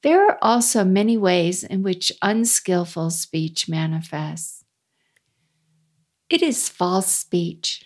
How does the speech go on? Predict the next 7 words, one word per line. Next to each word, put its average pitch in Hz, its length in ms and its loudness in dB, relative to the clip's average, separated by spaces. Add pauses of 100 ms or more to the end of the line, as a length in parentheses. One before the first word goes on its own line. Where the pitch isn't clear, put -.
(160)
malicious 190 680 2
speech, - 760 -4 (340)
harsh 170 520 0
speech. - 760 -8 (880)
Unskillful 247 840 0
speech 196 720 -4
is 175 380 -2